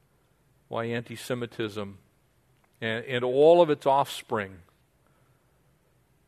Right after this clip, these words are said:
the insanity of what happens in the U N condemning Israel almost on a weekly basis.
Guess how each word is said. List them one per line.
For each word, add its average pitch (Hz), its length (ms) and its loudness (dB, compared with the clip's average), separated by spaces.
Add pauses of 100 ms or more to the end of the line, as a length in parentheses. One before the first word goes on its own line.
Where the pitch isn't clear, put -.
(280)
the 120 120 -6
insanity 135 800 -4
of 110 100 -8
what 117 140 -2
happens 123 400 -2
in 113 100 -14
the 117 100 -8
U 120 220 -6
N 123 240 -6
condemning 117 460 -4
Israel 113 420 -6
almost 117 340 -6
on 113 120 -4
a 104 80 -4
weekly 117 440 -10
basis. 110 840 -8